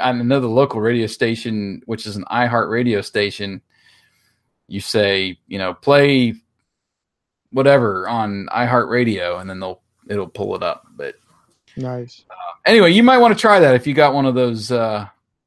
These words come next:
Speaker 1: home audio thingy bobbies. I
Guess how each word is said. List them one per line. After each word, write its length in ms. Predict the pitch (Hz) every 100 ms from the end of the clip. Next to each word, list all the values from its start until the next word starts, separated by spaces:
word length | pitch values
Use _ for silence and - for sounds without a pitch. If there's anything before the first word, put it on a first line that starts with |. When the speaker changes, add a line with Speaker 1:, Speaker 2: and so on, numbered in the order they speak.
| _ - -
Speaker 1:
home 560 | 127 127 120 113 107 110 _
audio 680 | - 123 120 113 110 104 95 _ _ _ _ _ _
thingy 240 | 139 123 104
bobbies. 520 | 107 104 101 95 - _ _
I 80 | -